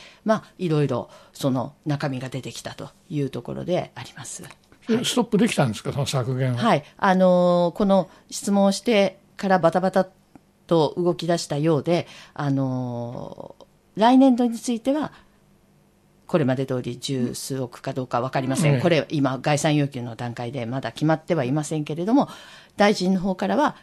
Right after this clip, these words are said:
Speaker 1: 来年も約束通り、あの、今まで通り支援をするという、
Speaker 2: うん。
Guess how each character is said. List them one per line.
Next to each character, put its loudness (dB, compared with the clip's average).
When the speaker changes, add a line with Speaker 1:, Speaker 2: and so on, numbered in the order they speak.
Speaker 1:
来 0
年 2
も 0
約 -6
束 -10
通 -4
り、 -4
あ -8
の、 -6
今 -4
ま -6
で -8
通 -4
り -4
支 -8
援 -8
を -10
す -10
る -6
と -8
い -4
う、 4
Speaker 2:
う 2
ん。 -2